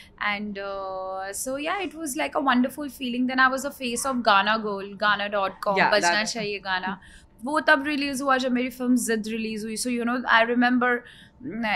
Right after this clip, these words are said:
Speaker 1: in the one of the leading newspapers, Bombay Times, it was like, एक तरफ, uh, मेरी फिल्म का एड है और एक तरफ Gaana Girl का पोस्टर है। So it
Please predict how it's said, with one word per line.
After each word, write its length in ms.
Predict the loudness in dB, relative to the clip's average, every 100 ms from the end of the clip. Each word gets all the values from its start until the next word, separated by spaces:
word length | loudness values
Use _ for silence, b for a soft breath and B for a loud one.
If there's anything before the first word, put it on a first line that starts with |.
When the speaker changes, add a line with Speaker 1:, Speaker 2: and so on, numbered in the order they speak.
| 0
Speaker 1:
in 140 | 0
the 100 | 2 4
one 120 | 4
of 100 | 4
the 60 | 2
leading 420 | 2 2 4 2
newspapers, 920 | 2 -2 -4 -4 -4 -2 -4 -4 -6 -6
Bombay 260 | -6 -6 -6
Times, 500 | -6 -6 -6 -10 -12
it 140 | -10
was 220 | -8 -6 -4
like, 240 | -4 -2
एक 200 | -4 -4
तरफ, 320 | -2 -2 -2 -8 -20 -10 -6
uh, 60 |
मेरी 200 | -4 -4
फिल्म 260 | -4 2 2
का 260 | 4 2
एड 100 | 2
है 80 | 0
और 100 | 0
एक 140 | -4 -4
तरफ 160 | -4 -2 0
Gaana 260 | 2 0 -2 -4
Girl 260 | -4 -2 -2
का 100 | -2 -2
पोस्टर 420 | -4 -4 -6 -8
है। 220 | -10 -20 b b b _ -8
So 200 | -4
it 80 | -4